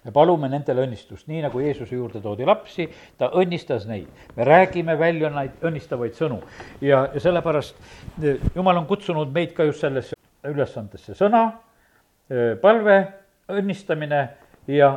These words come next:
Jumala teenimine siis väga võib-olla erinevate ja mitmete tegevuste kaudu. Siin edasi tulevadki, et Jumala nõuded, et, eh, kuidas me seda tegema peame. Kaksteist salm. „Ja nüüd,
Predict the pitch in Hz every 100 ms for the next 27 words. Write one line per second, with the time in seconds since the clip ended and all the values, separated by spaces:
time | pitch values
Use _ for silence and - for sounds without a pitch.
0 | - 175 196 165 143 185 151 127 123 117
1 | 131 - 127 120 113 160 151 143 147 147
2 | 135 143 208 156 120 117 - 127 120 -
3 | - - - 135 127 123 151 165 - 127
4 | - 123 117 120 165 143 113 - 131 131
5 | 117 - 151 220 220 165 156 262 208 156
6 | - 147 196 180 135 185 277 160 131 -
7 | - - - _ - 143 135 135 _ -
8 | 139 127 123 123 120 - _ - 190 185
9 | 143 127 135 127 180 165 131 131 233 208
10 | 139 117 - _ - - - - _ _
11 | _ _ - 175 175 - 180 156 127 107
12 | - 180 220 247